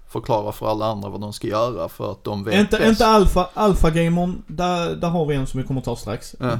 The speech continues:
Speaker 2: Det är inte, men lite som alfa-gamern.
Speaker 1: Ja.
Speaker 2: Vill säga, detta är den bästa taktiken. Du är dum om du inte förstår att detta är den bästa taktiken. Du ska ta det
Speaker 1: Ja.
Speaker 2: kortet.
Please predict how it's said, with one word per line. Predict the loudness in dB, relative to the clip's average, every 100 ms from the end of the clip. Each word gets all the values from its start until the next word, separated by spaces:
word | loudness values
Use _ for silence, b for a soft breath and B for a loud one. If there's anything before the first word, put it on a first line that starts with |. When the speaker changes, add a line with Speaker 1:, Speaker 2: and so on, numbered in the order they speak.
| -2
Speaker 2:
Det | -4
är |
inte, | -2 -2 -2 -2 -6 B B
men | -2 4 4
lite | 4 2 0
som | 0 0
alfa-gamern. | 0 0 -2 -4 -8 -12 -12 b
Speaker 1:
Ja. | -2
Speaker 2:
Vill | 0 0
säga, | 0 2 2 0 -4 -18 -20 -14 2
detta | 4 4 2
är |
den | 2
bästa | 2 0 0
taktiken. | -4 -2 -2 -4 -6 -8 -4
Du | -2
är | 0
dum | 0 -2 -2
om | -2 0
du | 0
inte | -2 -6
förstår | -2 -2 -2
att |
detta | -4 -4 -4
är |
den | -2 -4
bästa | -6 -8
taktiken. | -10 -10 -10 -10 -10
Du | -8
ska | -6 -6
ta | -2 0 0
det | 2
Speaker 1:
Ja. | 2 4 2 2 0
Speaker 2:
kortet. | 0 -6